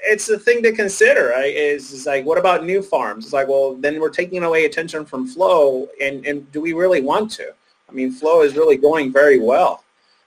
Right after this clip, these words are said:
Uh, you know, it's, it's, and the implementation of it, and, and the system and the mechanics of it,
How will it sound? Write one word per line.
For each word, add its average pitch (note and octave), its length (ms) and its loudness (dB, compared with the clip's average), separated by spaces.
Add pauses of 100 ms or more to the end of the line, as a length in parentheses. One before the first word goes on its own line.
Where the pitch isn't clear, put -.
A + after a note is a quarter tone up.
Uh, A2 540 -4 (140)
you C3 140 -10
know, A#2 160 -6
it's, B2+ 320 -6
it's, A#2+ 400 -6
and A#2+ 380 -4
the C3 120 0
implementation D3+ 880 -2
of D#3 200 0
it, D3+ 360 2 (420)
and, A#2+ 760 -2
and B2 420 -8 (100)
the A2 100 -18
system D#3 560 -2
and C#3+ 80 0
the C3+ 40 0
mechanics C#3 680 0
of D3+ 180 6
it, D3 320 4